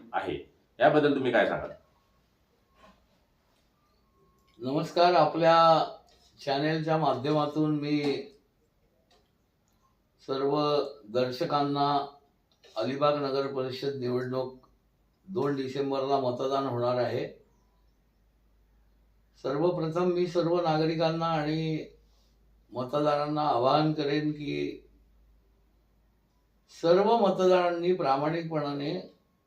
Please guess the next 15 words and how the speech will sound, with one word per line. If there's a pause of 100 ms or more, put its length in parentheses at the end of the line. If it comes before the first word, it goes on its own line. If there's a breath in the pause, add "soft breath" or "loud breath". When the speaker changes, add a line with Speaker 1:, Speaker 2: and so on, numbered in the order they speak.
(880)
Speaker 2:
आपली
सुशासन
व्यवस्था
निर्माण
करण्यासाठी (920)
शंभर
टक्के
मतदान
करावं, (340)
असं
मी
पहिलं
विनम्र
आवाहन
करतो.